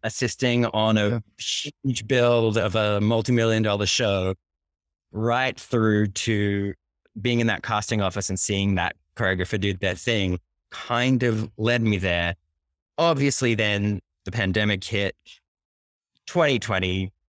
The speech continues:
Speaker 1: turmoil, who knows what's going on.
Speaker 2: Yeah.
Speaker 1: And then that was the time when I really got to reflect and be like, "Okay, this is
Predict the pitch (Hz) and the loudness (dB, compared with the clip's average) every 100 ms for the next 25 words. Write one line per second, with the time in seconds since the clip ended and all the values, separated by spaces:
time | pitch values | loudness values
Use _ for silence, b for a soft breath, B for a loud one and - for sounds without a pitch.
0 | _ _ _ _ _ _ _ _ _ - | _ _ _ _ _ _ _ _ _ -6
1 | 123 104 101 98 95 92 - 147 123 92 | -2 2 2 2 2 -2 0 2 2 0
2 | 90 92 - 87 85 82 _ 90 95 - | -2 -4 -6 -4 -4 -6 _ -10 -10 -10
3 | 120 110 120 123 113 120 117 117 _ - | -8 -4 0 0 2 2 0 -2 _ -20
4 | - _ _ - 113 135 - 127 120 113 | -20 _ _ -4 -2 0 -2 -2 0 0
5 | 110 113 104 110 98 120 110 - 95 98 | 2 0 -2 -4 -4 -2 -4 -2 -4 -2
6 | 92 95 - 165 139 135 151 _ _ - | -2 -4 -6 -4 -2 -2 -4 _ _ -8
7 | 117 120 - 127 117 | -4 -4 0 0 0